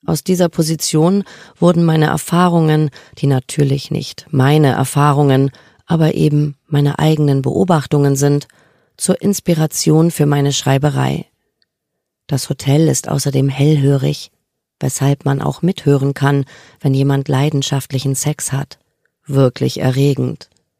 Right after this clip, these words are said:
Einmal war ich so ungezogen, dass ich mich im Kleiderschrank versteckte, während ein Paar Sex hatte. Ich musste mir den Mund zuhalten, während ich voyeuristisch an ihrem Akt teilnahm.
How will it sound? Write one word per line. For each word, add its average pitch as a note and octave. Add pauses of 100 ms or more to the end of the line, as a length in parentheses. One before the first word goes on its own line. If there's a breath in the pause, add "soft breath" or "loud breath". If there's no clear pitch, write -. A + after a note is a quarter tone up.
(520)
Einmal C#3+
war C#3
ich -
so D3+
ungezogen, C#3+ (340 loud breath)
dass D3+
ich C#3
mich D3
im C#3
Kleiderschrank C#3+
versteckte, - (360 soft breath)
während C3+
ein C3+
Paar D3+
Sex -
hatte. B2 (640)
Ich -
musste C#3+
mir C3+
den C3+
Mund D3
zuhalten, C3 (360 loud breath)
während C#3
ich -
voyeuristisch C#3
an A#2+
ihrem C3
Akt -
teilnahm. C3+